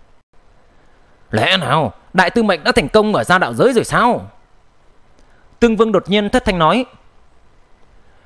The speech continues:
"Năm xưa, Đại Tư Mệnh xuất lĩnh chư thần trong thiên hạ, mở ra đạo giới, sau khi đánh lén đã vẫn lạc. Chẳng lẽ năm xưa còn có bí ẩn khác hay sao? Đại Tư Mệnh đã chết kia thật ra chỉ là cấu thân của Đại Tư Mệnh,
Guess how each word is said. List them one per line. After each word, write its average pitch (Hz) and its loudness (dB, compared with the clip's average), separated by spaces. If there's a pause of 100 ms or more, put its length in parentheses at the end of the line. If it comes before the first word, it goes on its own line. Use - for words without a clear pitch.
(220)
"Năm 113 -2
xưa, 135 0 (180)
Đại 160 -2
Tư 220 2
Mệnh 156 -2
xuất - -2
lĩnh 220 0
chư 226 0
thần 127 -2
trong 180 0
thiên 175 0
hạ, 160 -4 (140)
mở 135 2
ra 165 2
đạo 123 -2
giới, 196 0 (220)
sau 151 2
khi 165 -4
đánh 185 0
lén 190 0
đã 214 2
vẫn 233 -2
lạc. 226 0 (420)
Chẳng 131 2
lẽ 208 0
năm 196 0
xưa 185 0 (100)
còn 151 2
có 202 0
bí 247 0
ẩn 226 0
khác 240 0
hay 180 -6
sao? 185 0 (580)
Đại 127 0
Tư 165 0
Mệnh 147 0 (240)
đã 175 2
chết 269 -2
kia 202 2
thật - -4
ra 190 4
chỉ 180 -2
là 135 -2
cấu 196 0
thân 208 -2
của 147 0
Đại 127 -2
Tư 175 -2
Mệnh, 151 0